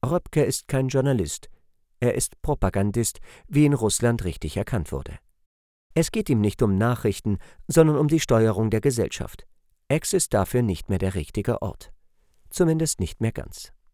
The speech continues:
Er will X weiter nutzen, um seine Propagandabeiträge in der Bild-Zeitung zu streuen. Richtig vermissen werden ihn die wenigsten,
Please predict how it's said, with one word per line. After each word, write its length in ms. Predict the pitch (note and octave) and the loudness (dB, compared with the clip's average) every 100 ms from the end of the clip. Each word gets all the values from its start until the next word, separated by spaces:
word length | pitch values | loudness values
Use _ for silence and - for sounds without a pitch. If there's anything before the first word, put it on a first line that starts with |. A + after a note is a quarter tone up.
| _ _ _ _ _ D3 | _ _ _ _ _ 2
Er 160 | D3 | 4
will 120 | E3 - | 2 2
X 300 | C#3+ - A#2+ | -2 -2 2
weiter 260 | A#2+ A#2+ C3+ | 2 4 2
nutzen, 380 | C3+ - D#3 | 2 0 0
um 120 | C#3 B2+ | 0 2
seine 280 | C3 B2+ | 2 2
Propagandabeiträge 1120 | - C3 C3 B2 G#2+ A2 G#2+ A2 - A#2+ A2+ A#2+ | 0 0 2 2 2 2 2 2 2 0 2 2
in 100 | A#2+ | 2
der 120 | A#2+ | 2
Bild-Zeitung 600 | G#2 F2+ - F#2 G2 G2 | 2 0 0 0 0 -2
zu 160 | - | -2
streuen. 380 | A2 - - - - _ _ B2+ | -4 -4 -6 -10 -16 _ _ -2
Richtig 320 | D3+ - D3 | -2 0 -2
vermissen 520 | D3+ C3+ D3 - C3+ | 2 2 2 2 0
werden 260 | C3+ C3 C#3+ | 0 0 -2
ihn 160 | C3+ | -2
die 200 | C#3 D3 | -2 0
wenigsten, 500 | G#2 E2 D2 - C2+ | 0 0 -2 -4 -6